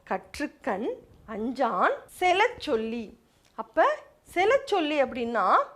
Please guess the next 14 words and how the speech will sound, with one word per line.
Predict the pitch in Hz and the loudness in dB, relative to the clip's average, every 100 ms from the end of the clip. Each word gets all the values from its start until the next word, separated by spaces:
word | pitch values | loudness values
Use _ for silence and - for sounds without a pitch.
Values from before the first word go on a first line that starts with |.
| - | -8
கேட்பவர்களது | 349 381 453 - 440 415 415 403 370 | 0 2 2 4 2 2 -2 -2 -2
உள்ளத்தில் | 330 269 294 330 339 359 466 480 302 | -4 -6 -4 -4 -4 0 0 0 -2
பதியும்படி | 254 262 427 508 508 302 240 415 294 | -2 0 0 0 0 -2 -2 -4 -4
சொல்லணுமா. | 233 202 190 165 - _ - - | -4 -4 -8 -12 -16 _ -20 -16
இந்த | 240 254 247 233 226 214 | -8 -4 0 2 2 0
விஷயத்துக்காக | 226 427 440 392 359 381 269 | 0 0 0 2 2 2 0
தான் | 466 294 | 0 0
நான் | 220 | -2
வந்திருக்கேன் | 233 247 226 226 233 208 - | -4 -4 -4 -2 -2 -2 -2
அப்படின்றத | 202 - 254 254 220 220 523 - - _ - | -6 -6 -4 -4 -2 0 0 -4 -20 _ -2
கேட்பவர்களுடைய | 381 494 - 466 440 339 277 254 | 0 2 2 2 0 -4 -2 -2
உள்ளத்தில் | 226 233 285 277 359 466 466 | -2 0 0 0 0 0 0
பதியும்படி | 277 269 269 392 466 285 240 415 - | 0 2 0 0 2 2 2 0 0
சொல்லணும். | 226 196 165 | -4 -6 -8